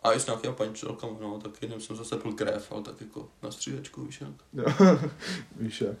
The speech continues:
Speaker 1: Já
Speaker 2: No,
Speaker 1: chodím
Speaker 2: jasný.
Speaker 1: z extrému do extrému, víš.
Speaker 2: Jo.
Speaker 1: Na jedný hodině plnej a na druhý hodině dělám bordel, prostě já jsem ředitelně, no.
Speaker 2: <laughs> Máš takový výkyvy.
Speaker 1: Jo, jo, jo.
Speaker 2: No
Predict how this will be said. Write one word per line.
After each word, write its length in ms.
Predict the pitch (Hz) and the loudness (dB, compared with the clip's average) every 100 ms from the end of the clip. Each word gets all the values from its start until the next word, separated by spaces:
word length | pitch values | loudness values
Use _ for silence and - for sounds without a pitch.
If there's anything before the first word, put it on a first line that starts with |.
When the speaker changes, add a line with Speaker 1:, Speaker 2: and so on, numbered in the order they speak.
| - - | -12 -8
Speaker 1:
Já 80 | 131 | 4
Speaker 2:
No, 60 | 135 | 6
Speaker 1:
chodím 80 | 113 | 6
Speaker 2:
jasný. 200 | 135 120 | 6 2
Speaker 1:
z 60 | |
extrému 340 | 113 - 131 135 | 0 2 2 2
do 80 | 113 | -4
extrému, 460 | 113 113 110 107 | -6 -8 -8 -8
víš. 220 | 104 - - | -8 -10 -6
Speaker 2:
Jo. 220 | 123 107 107 - - - - _ - | 0 0 0 -10 -20 -20 -20 _ -14
Speaker 1:
Na 240 | 117 117 | -6 -2
jedný 180 | 117 120 | -2 -2
hodině 220 | 120 127 | -4 -4
plnej 320 | 104 107 117 | -2 -2 -2
a 40 | 117 | -4
na 80 | |
druhý 380 | 110 113 110 107 - 110 - | -6 -8 -10 -12 -12 -16 -10
hodině 280 | 110 117 110 | -8 -6 -6
dělám 200 | 110 110 | -6 -4
bordel, 280 | 107 113 | -4 -4
prostě 300 | 117 - - | -6 -10 -10
já 80 | 117 | -10
jsem 240 | 117 113 110 | -8 -8 -6
ředitelně, 440 | 110 110 113 110 | -8 -8 -10 -8
no. 120 | 104 - - - - | -10 -12 -20 -20 -4
Speaker 2:
<laughs> 880 | - - - - 151 123 202 247 202 | -2 -2 -4 -4 -2 -2 0 0 4
Máš 140 | 135 | 8
takový 280 | 139 135 139 | 10 10 10
výkyvy. 580 | 131 135 131 131 117 110 - - 123 | 8 6 4 0 -4 -4 -8 -12 -2
Speaker 1:
Jo, 180 | 117 | 0
jo, 120 | 117 113 | 2 0
jo. 220 | 110 120 - - - - - - - | -2 -8 -14 -20 -20 -20 -20 -20 -8
Speaker 2:
No 100 | 202 | -6